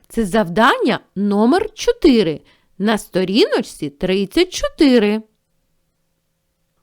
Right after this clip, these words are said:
Прикрийте долонькою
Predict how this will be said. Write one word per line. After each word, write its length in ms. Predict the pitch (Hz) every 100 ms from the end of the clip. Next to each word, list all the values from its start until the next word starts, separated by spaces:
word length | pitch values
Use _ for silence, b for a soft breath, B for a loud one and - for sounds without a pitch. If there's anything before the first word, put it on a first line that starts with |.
| _ _
Прикрийте 880 | 190 196 240 - 294 294 220 - 151
долонькою 1040 | 151 165 156 175 403 571 539 233 185 151